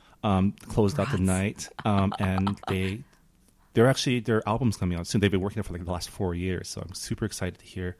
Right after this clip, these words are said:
Speaker 2: Nice.
Speaker 1: what comes out from that. But, um, the interest-, the most interesting that, thing that happened,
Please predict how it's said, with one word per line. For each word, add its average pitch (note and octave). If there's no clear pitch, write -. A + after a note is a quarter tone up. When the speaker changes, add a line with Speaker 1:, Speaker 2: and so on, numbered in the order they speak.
Speaker 2:
Nice. E3+
Speaker 1:
what -
comes G2+
out A2
from G2
that. F2
But, G#2
um, A2+
the D3+
interest-, F3+
the C#3
most D3
interesting F#3+
that, G#2
thing G#2
that G2
happened, F2+